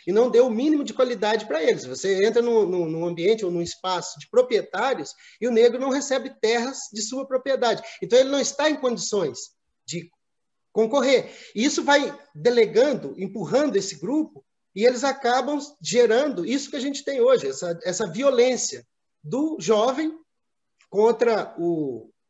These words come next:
o, sei lá, o proprietário. Mas, na, na, na real, Sartre vai pensar a violência em três níveis. Ele pensa a violência estatal e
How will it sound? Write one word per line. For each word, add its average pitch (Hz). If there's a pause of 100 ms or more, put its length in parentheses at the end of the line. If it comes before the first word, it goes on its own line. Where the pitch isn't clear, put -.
(540)
o, - (280)
sei 247
lá, 220
o 208
proprietário. 220 (340)
Mas, 175
na, 208
na, 190
na 185
real, 208
Sartre 247
vai 240
pensar 208
a 185
violência 185
em 214
três 247
níveis. 175 (260)
Ele 180
pensa 214
a 170
violência 190 (720)
estatal 175 (500)
e 226